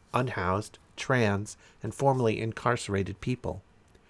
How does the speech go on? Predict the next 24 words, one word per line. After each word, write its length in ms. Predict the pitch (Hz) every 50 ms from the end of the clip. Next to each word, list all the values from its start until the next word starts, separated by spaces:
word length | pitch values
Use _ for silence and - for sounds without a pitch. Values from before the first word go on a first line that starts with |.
| - - - - - - - -
The 60 | -
composition 640 | - - 107 110 98 - 104 92 113 110 - - 113
of 80 | 110 98
the 80 | 104
group 240 | 98 110 120 117 -
reflects 360 | 120 110 - 127 117 - -
broader 360 | 123 - 113 113 127 147 156
goals 400 | 139 131 - 113 107 107 113 -
of 100 | 131 110
centering 400 | - - 127 123 - 123 120 120
oppressed 400 | 113 113 - - 143 156 - -
people 320 | - - 95 85 - 95 92
in 120 | 98 104
their 140 | 107 113 117
work. 460 | 113 131 131 123 110 - - _ - - _ _ _ _ _ _ _ _ _ - - - - - - - _
Southern 440 | - - - 123 123 127 131 123 120
Solidarity 640 | - - 120 113 110 110 104 120 123 127 120 107 98
considers 520 | - - 104 104 - 185 185 185 160 -
themselves 520 | - 98 95 - - - 90 90 90 98 107
an 80 | 101
anti-imperialist 1400 | 98 - 113 120 123 - 139 131 - - 135 127 - - - 160 151 147 139 113 98 95 92 - - - - - - - - - - - _
black 340 | - 107 98 98 98 - -
liberation 640 | 135 127 123 135 127 110 95 87 - - 98 95 90
group. 360 | 98 107 113 104 90 -